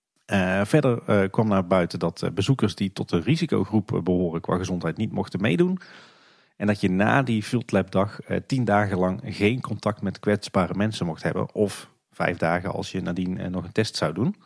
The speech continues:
Verder was het zo dat ook, eh, Efteling-medewerkers en mensen die al gevaccineerd, eh, waren, eh, zich moesten laten testen. En in die eerste mail stond ook dat ook baby's en jonge kinderen zich zouden moeten laten testen. En dat leidde echt tot een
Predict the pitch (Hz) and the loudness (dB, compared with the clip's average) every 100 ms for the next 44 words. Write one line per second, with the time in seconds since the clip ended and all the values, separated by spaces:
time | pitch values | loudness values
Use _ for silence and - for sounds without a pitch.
0 | - _ _ _ _ _ _ 160 143 120 | -20 _ _ _ _ _ _ 2 4 2
1 | 98 - 107 92 90 - 92 90 - 90 | 2 4 4 4 0 0 -2 -2 -4 -2
2 | 82 82 82 - - 131 107 90 98 170 | 0 0 -4 -6 -2 0 0 0 2 2
3 | 165 160 151 147 - - 113 107 104 101 | 2 0 0 -4 -4 -2 0 0 -2 -4
4 | 95 85 92 90 127 101 104 98 - 92 | -4 -2 -2 -4 -4 -6 -4 -4 -2 -2
5 | 131 - - 117 110 110 - - 95 107 | -2 -4 -4 -2 -2 -2 -4 -4 2 4
6 | 104 95 92 - 92 92 87 - 101 113 | 4 2 0 -2 -4 -4 -2 -4 -2 -2
7 | 110 101 95 95 - 101 110 98 117 - | 0 0 0 -2 -2 -2 0 -2 -4 -8
8 | - _ _ 139 139 123 - 151 202 - | -20 _ _ -2 0 0 0 0 2 2
9 | 101 85 92 - 80 82 101 - - - | 0 0 -2 -4 -2 0 -2 -6 -12 -4
10 | 98 - 95 110 127 107 - 107 104 101 | -4 -4 -2 0 2 0 -2 -2 0 0
11 | - 202 165 85 92 - 90 85 92 - | -2 0 0 -2 -4 0 0 0 -4 -2
12 | 85 85 90 85 - 82 82 104 104 98 | -2 0 -4 -6 -4 -2 -2 -6 -4 -4
13 | 98 95 98 98 95 - - 101 - 98 | -2 2 2 2 0 -4 -6 -6 -4 -4